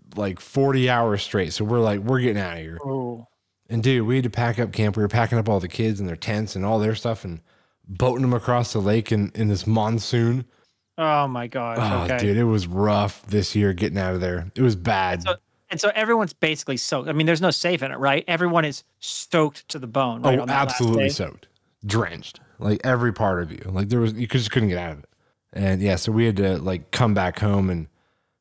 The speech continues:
Speaker 1: uh, wait out the rain so then we could finally get, like, a lot of the camping gear back out and get it dried
Speaker 2: Oh,
Speaker 1: out.
Speaker 2: 'cause, yeah, 'cause you just ran into the house, I assume, when you got home and left everything in the car.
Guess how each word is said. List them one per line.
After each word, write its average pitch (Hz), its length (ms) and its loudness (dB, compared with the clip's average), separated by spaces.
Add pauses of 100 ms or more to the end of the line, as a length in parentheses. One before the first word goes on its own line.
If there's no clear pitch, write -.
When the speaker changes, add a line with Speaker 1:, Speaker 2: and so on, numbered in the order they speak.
Speaker 1:
uh, 92 320 -8
wait 120 320 0
out 113 280 -2
the 98 100 -2
rain 101 560 0 (120)
so - 180 -2
then 104 180 2
we 104 100 2
could 92 180 -4
finally 107 480 2
get, 92 220 -4
like, 92 320 -8
a 104 60 -4
lot 104 120 2
of 87 60 -2
the 87 80 -4
camping 101 320 -4
gear 90 160 -4
back 90 440 -2
out 85 260 -4
and 87 100 -8
get 92 100 -4
it 76 80 -8
dried 90 240 0
Speaker 2:
Oh, 127 40 4
Speaker 1:
out. 131 200 2
Speaker 2:
'cause, 131 140 -12 (460)
yeah, 147 220 2
'cause 135 160 -6
you 170 80 0
just 165 160 0
ran 147 280 2
into 139 160 0
the 123 80 0
house, 139 320 4
I 135 60 0
assume, 131 300 -4
when 127 100 -4
you 123 80 -4
got 131 160 -2
home 139 280 2
and 127 80 -4
left 127 180 -6
everything 131 280 -4
in 120 80 -6
the 120 60 -8
car. 135 420 0